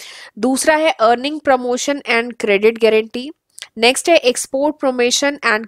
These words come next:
credit guarantee, next is export potential and credit goods, ठीक है? तो ये चार ऑप्शन दिए गए हैं,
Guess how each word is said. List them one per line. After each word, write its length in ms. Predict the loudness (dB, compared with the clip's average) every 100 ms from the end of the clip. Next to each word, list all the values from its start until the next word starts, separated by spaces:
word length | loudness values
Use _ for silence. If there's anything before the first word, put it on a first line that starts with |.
| -4
credit 400 | 0 0 0 0
guarantee, 460 | 0 0 -4 -10 -10 -18 -20 -20 -16 0
next 320 | 2 2 2
is 180 | 2 2 0
export 520 | -2 -2 -2 0 0 2 0
potential 760 | 2 0 0 -2 2 2 2 -2 0
and 260 | 0 -2 -6 0
credit 460 | 2 4 2 0 -4 -4
goods, 300 | -4 -8 -20 _ -10
ठीक 160 | 0
है? 80 | 0
तो 100 | 2
ये 100 | 0
चार 320 | 2 4 4
ऑप्शन 360 | 2 0 -6 -4
दिए 180 | 0 2
गए 120 | 2
हैं, 200 | 0